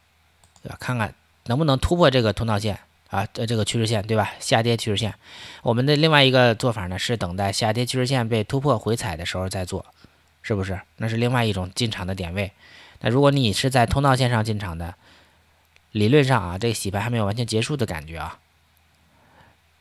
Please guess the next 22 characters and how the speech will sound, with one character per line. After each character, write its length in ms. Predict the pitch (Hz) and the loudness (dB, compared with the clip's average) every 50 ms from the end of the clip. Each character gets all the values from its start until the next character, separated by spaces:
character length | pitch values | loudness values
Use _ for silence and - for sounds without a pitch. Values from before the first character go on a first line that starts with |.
| - - | -20 -6
为 140 | - 139 135 | -2 0 2
什 100 | 117 107 | 2 2
么？ 240 | 101 92 95 101 101 | 0 -2 -4 -6 -6
结 160 | - - 123 135 | -2 2 2 2
束 220 | - 170 151 123 | 4 2 2 0
需 180 | 117 - - 147 | 0 2 4 6
要 160 | 135 123 110 - _ - - | 6 6 6 2 _ -8 -4
强 180 | - - 117 | -4 -2 -2
势 180 | 127 147 151 139 | 0 0 0 0
的 80 | 120 110 | 0 0
向 140 | 131 131 | 0 0
上 100 | 131 127 | 0 0
突 160 | 123 - 143 139 | 0 -2 -2 0
破 160 | 165 165 139 | 2 2 0
才 160 | - 104 95 | 0 -2 -4
行 160 | - - 87 | -6 -6 -8
哈， 160 | 87 90 80 | -8 -10 -10
没 180 | 87 98 110 127 | -8 -4 -2 0
有 80 | 135 117 | 0 0
突 140 | 113 117 | 0 -2
破 140 | 110 120 110 | 0 0 0
吧？ 220 | 98 92 - - | 0 0 -2 -6